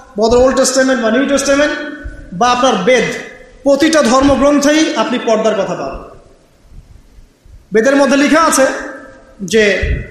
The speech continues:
পরপুরুষের সামনে যেন উন্মুক্তভাবে কোনো নারী না যায়, সেজন্য আওয়াজ করে না হাঁটে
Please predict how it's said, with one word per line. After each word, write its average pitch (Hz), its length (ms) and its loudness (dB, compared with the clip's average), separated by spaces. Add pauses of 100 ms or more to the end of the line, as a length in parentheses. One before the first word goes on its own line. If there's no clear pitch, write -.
(240)
পরপুরুষের 311 580 2
সামনে 277 580 2 (380)
যেন 226 240 0 (680)
উন্মুক্তভাবে 254 640 2
কোনো 240 180 0
নারী 214 260 0
না 226 140 2
যায়, 233 200 2 (1400)
সেজন্য 226 280 0
আওয়াজ 254 400 2
করে 277 200 2
না 277 80 2
হাঁটে 254 320 0